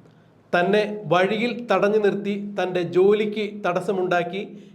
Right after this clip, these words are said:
കെ എസ് ആർ ടി സി ബസ്സിൻ്റെ ട്രിപ്പ് മുടക്കി, തന്നെ പുലഭ്യം പറഞ്ഞു, തൻ്റെ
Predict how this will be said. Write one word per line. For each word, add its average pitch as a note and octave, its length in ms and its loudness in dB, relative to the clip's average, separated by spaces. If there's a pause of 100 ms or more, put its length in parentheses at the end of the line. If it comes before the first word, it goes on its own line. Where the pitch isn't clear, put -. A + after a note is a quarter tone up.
(120)
കെ F3+ 180 0
എസ് G#3+ 160 -2
ആർ G#3 140 0
ടി G#3 140 -4
സി G#3 80 -4 (120)
ബസ്സിൻ്റെ G3 380 -4 (100)
ട്രിപ്പ് F#3+ 340 -4
മുടക്കി, G3 360 -2 (720)
തന്നെ F3+ 240 0 (840)
പുലഭ്യം G#3+ 520 2
പറഞ്ഞു, G3 300 2 (260)
തൻ്റെ F3 280 0